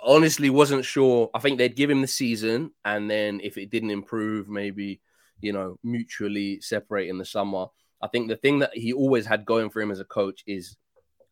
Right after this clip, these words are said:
Tatum was offered input in,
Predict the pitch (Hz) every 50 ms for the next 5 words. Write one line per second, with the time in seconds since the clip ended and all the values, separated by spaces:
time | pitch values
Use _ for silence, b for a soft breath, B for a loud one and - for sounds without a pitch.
0 | _ _ _ - 151 147 156 156 151 147 143 135 127 - _ _ _ _ - 123
1 | 120 113 104 - _ - 131 131 - - 117 110 110 - _ _ _ _ _ 95
2 | 110 110 107 98 - 113 113 120 - _ _ _ _ _ - 107 104 101 104 101
3 | 98 98 95 92 95 92